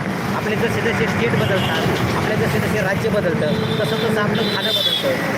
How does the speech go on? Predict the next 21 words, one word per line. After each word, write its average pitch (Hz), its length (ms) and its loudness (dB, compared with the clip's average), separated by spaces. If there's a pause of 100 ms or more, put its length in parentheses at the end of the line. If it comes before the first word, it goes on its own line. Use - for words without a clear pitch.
(120)
समजा 202 240 0
आपला 220 220 0
महाराष्ट्र 220 480 0
असेल 185 640 -2
तर 190 100 -2
महाराष्ट्रामध्ये 214 680 0
वडे 208 340 0
भजे 190 280 0
फेमस 190 380 -2
आहेत. 139 240 0 (380)
त्यानंतर 208 340 -2
तुम्ही 214 220 -2
गुजरातमध्ये 214 540 -2
गेला 202 220 -2
तर 208 100 -4
गुजरातमध्ये 208 540 -2
ढोकळा 175 320 0
आहे. 160 260 0
त्यानंतर 208 680 -4
तुम्ही 220 420 -2 (280)
आंध्रा, 196 460 0